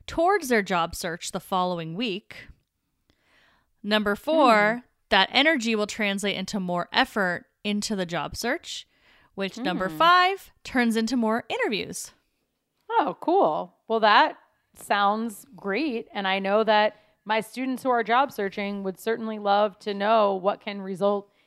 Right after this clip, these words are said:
Speaker 2: in them getting more interviews. Um, so
Speaker 1: Mm-hmm.
Speaker 2: I think that this is even particularly relevant now that I've heard, um, the, uh, takeaways. So, um, maybe take it away, <laughs> haha, into the first, <laughs> the first part.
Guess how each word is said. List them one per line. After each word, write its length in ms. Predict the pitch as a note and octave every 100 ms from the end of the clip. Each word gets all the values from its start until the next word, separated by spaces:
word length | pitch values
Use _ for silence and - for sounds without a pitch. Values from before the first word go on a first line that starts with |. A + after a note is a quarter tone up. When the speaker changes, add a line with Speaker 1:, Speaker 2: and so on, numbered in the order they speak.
| -
Speaker 2:
in 140 | G3+ G#3
them 240 | A3 A3
getting 500 | G3+ G#3 G#3 G3 G3 - _ -
more 220 | G#3+ B3
interviews. 720 | B3+ E4 C4+ F#3+ F3 B3+ C#4 -
Um, 400 | G#3+ G#3+ G#3 A3+
so 180 | - A#3+
Speaker 1:
Mm-hmm. 380 | A3+ A3 A3
Speaker 2:
I 140 | G#3 G#3+
think 200 | A3 A3
that 120 | G#3
this 140 | F#3+ G3+
is 120 | G3+
even 260 | A3 G#3 G#3
particularly 420 | - G#3+ A#3 G3
relevant 400 | C#4 G#3 G3+ G3+
now 160 | F#3
that 100 | F#3
I've 140 | F#3+ F#3+
heard, 320 | G#3 G3+ G3+ G3+ _ _ _
um, 520 | F#3+ F#3+ F#3 F#3 F#3 F#3 - F3+
the, 380 | G3 F#3+ F#3+ F#3+
uh, 240 | F#3 F3+
takeaways. 540 | - C#4+ - F3+ -
So, 500 | E3+ - F#3+ F#3 F#3 F#3 _ _ _
um, 260 | G3+ G3+ G#3
maybe 300 | A3+ A#3+ B3
take 300 | - B3 A#3+
it 80 | A#3+
away, 540 | A#3+ D4 F#4 C4+ D#4+ -
<laughs> 80 |
haha, 460 | - G#3+ G3+ A3 B3
into 320 | - A3 -
the 220 | C4 D#4+ -
first, 280 | G4 D4
<laughs> 540 | F4+ - E4+ - E4+ A#4+
the 180 | D4 D#4
first 400 | C#4 C#4+ A#3 _
part. 460 | B3+ C#4 G3+ G3+